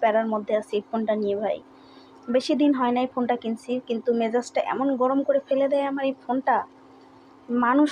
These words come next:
হইলে চড়াই চড়াই সব দাওয়াত আমি ফেলাই দিতাম, কিন্তু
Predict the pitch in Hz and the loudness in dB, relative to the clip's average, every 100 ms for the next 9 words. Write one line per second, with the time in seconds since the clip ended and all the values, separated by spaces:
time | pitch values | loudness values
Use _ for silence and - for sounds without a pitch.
0 | - 277 269 262 254 339 - - 277 254 | 4 4 6 6 4 0 -8 -2 2 4
1 | 262 254 254 254 262 247 226 233 226 226 | 4 2 2 2 0 -4 0 2 2 2
2 | 226 - 208 208 202 - 190 - - - | -2 0 0 0 -2 -8 -10 -12 -20 -20
3 | - - 254 | -10 -4 -2